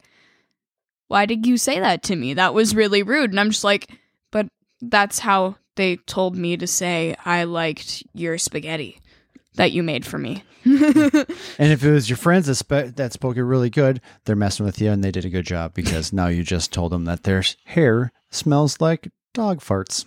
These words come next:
Speaker 2: So
Speaker 1: Wow, that's not nice.
Speaker 2: I mean, that, that is not a nice
Speaker 1: That's
Speaker 2: thing
Speaker 1: not
Speaker 2: to
Speaker 1: very
Speaker 2: say at
Speaker 1: cash
Speaker 2: all.
Speaker 1: money of them.
Speaker 2: <laughs> Oh,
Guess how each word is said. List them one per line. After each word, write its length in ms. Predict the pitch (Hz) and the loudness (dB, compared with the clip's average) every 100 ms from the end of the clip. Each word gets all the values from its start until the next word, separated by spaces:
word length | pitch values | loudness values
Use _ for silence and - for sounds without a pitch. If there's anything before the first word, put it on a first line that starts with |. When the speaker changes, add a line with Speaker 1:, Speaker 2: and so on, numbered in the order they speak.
| _ _ - | _ _ -20
Speaker 2:
So 320 | - 147 139 139 | -10 -6 -4 -4
Speaker 1:
Wow, 580 | 180 175 156 147 139 - _ | -2 -2 0 -2 -6 -12 _
that's 380 | 190 190 185 - | 2 2 0 -6
not 300 | 170 151 - | -6 -6 -8
nice. 400 | - 87 233 - | -8 -8 -8 -2
Speaker 2:
I 140 | 165 160 | 2 4
mean, 220 | 170 156 | 2 2
that, 260 | 156 160 135 | 2 2 2
that 140 | 170 | 0
is 120 | 156 | 0
not 180 | 139 185 | 0 0
a 60 | 131 | 2
nice 40 | |
Speaker 1:
That's 200 | 262 254 | 0 2
Speaker 2:
thing 60 | 262 | 2
Speaker 1:
not 140 | 240 | 2
Speaker 2:
to 60 | 220 | 2
Speaker 1:
very 160 | 214 202 | 0 0
Speaker 2:
say 40 | |
at 40 | 214 | 0
Speaker 1:
cash 180 | 185 | -2
Speaker 2:
all. 60 | - | -2
Speaker 1:
money 260 | 190 165 160 | -6 -10 -10
of 140 | 180 - | -14 -14
them. 300 | - 220 - _ _ _ | -12 -12 -12 _ _ _
Speaker 2:
<laughs> 320 | - - | -20 -18
Oh, 80 | - | -14